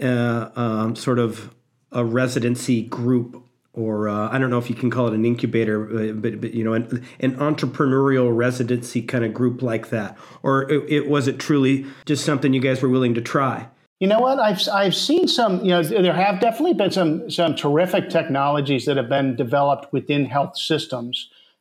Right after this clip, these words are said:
Speaker 2: uh, but typically as a function of need,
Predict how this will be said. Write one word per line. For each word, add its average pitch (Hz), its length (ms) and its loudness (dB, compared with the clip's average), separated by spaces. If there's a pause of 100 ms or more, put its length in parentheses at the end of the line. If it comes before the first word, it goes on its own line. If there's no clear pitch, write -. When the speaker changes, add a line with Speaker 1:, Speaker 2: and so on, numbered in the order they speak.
Speaker 2:
uh, 143 160 2
but 131 220 -2
typically 170 840 0 (280)
as 160 180 2
a 135 80 2
function 147 460 0
of 123 120 2
need, 127 680 0